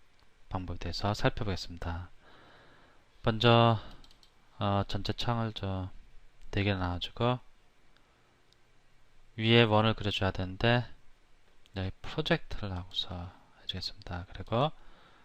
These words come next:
프론트에서 해도 되긴 하는데, 아, 프론트에서 바로, 프론트에서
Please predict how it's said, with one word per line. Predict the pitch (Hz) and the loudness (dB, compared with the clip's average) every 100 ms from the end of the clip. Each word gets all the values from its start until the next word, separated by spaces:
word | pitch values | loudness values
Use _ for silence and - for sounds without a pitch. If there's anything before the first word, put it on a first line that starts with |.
| - - - | -20 -16 -6
프론트에서 | - 160 160 - 120 - 123 117 117 117 117 | 0 0 0 0 2 2 2 4 2 2 -2
해도 | 123 123 131 127 - | -4 -2 -2 -2 -2
되긴 | - 101 | -4 -2
하는데, | 110 113 110 127 131 - - - - - - - - - - - - - - - 110 | -4 -4 -2 -2 -2 -6 -20 -20 -20 -20 -18 -18 -18 -20 -20 -20 -20 -20 -20 -16 -12
아, | 107 - | -12 -8
프론트에서 | - 147 139 - 113 | -6 -2 -2 -2 -4
바로, | 107 104 107 - - - - - - - - - _ - - - - - - - - - - - - - - - - - - - - - - - - - - - | -4 -4 -6 -12 -20 -20 -18 -18 -20 -20 -20 -20 _ -20 -20 -20 -20 -20 -20 -20 -20 -20 -20 -16 -14 -12 -14 -16 -20 -20 -20 -20 -20 -14 -12 -12 -18 -20 -20 -18
프론트에서 | - 123 120 117 110 | -12 -8 -6 -6 -4